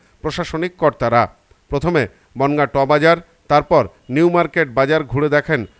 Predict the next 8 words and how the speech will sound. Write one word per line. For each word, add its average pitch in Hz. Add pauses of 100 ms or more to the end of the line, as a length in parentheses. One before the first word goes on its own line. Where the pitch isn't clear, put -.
(100)
প্রশাসনিক 160
কর্তারা। 117 (600)
এদিন 151
বাজারে 160
গিয়ে 170 (300)
সাধারণ 160
ক্রেতাদের 160
সাথে 165